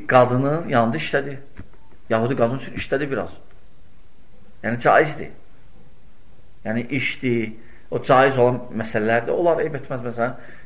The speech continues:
ticarət, iş. Burada heç bir şəriətə, yəni, ə, müxalif bir şey yoxdur. Necə Sünən İbn Macədə gəlir, Əli bin Əbi Talib bir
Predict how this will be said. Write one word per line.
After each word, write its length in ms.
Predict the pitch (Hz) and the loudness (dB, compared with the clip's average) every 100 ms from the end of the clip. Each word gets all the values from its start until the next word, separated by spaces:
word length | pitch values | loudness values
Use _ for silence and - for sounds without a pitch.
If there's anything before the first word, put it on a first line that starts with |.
| - | -10
ticarət, 640 | 131 131 113 110 110 - 110 | 0 4 4 4 0 -4 -6
iş. 240 | 107 - - | -6 -6 -4
Burada 180 | 131 160 | -2 -2
heç 140 | 156 | -2
bir 160 | 143 110 - - - - - - - - | -6 -6 -8 -10 -12 -12 -12 -10 -2 2
şəriətə, 480 | 127 123 117 139 151 156 | 4 4 6 6 6 2
yəni, 280 | 113 113 123 131 - - - - - - - - - - - - | 0 2 0 -4 -8 -10 -12 -12 -12 -12 -12 -12 -12 -12 -12 -12
ə, 60 | 139 135 - - - - - - - - - - | -12 -12 -12 -12 -12 -12 -12 -12 -12 -12 -8 -4
müxalif 440 | 127 127 139 - | 6 6 6 2
bir 120 | 123 123 | -2 2
şey 120 | 117 | 6
yoxdur. 340 | 117 - 78 - - | 4 4 -6 -8 -4
Necə 260 | 117 123 120 | 0 2 2
Sünən 300 | 139 123 117 | 4 4 4
İbn 140 | 123 123 | 4 6
Macədə 320 | 123 110 95 | 4 2 2
gəlir, 200 | 95 95 | 6 6
Əli 120 | 110 | 4
bin 120 | 107 | 2
Əbi 160 | 95 98 | 0 4
Talib 420 | 120 117 139 147 - - - - 127 | 6 8 6 0 -8 -10 -10 -4 -2
bir 180 | 123 | -2